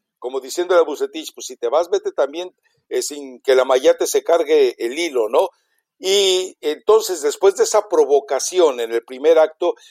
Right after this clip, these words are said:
en el segundo acto, que es la conferencia de prensa de Vucetich, eh, este, eh, lun-, este miércoles precisamente,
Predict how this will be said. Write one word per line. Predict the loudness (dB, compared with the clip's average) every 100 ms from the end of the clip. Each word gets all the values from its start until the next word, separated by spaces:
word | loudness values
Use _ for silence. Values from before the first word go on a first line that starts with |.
| _
en | -2 0
el | 0
segundo | -2 -4 -2 0 2 4
acto, | 2 2 0 0
que | 0
es | -4 -2
la | -2
conferencia | -2 -4 -2 -2 -2
de | -4 -4
prensa | -2 -4 -4 -6
de |
Vucetich, | -6 -10 -14 -14 -18 -14 -10
eh, | -10 -8
este, | -10 -8 0 0 0 -4 _ -20 _ -2
eh, | 0 0
lun-, | 0 -2 -2
este | -4 -2 -2
miércoles | 0 0 0 0 -2
precisamente, | -6 -8 -2 -2 -2 -4 -2 -2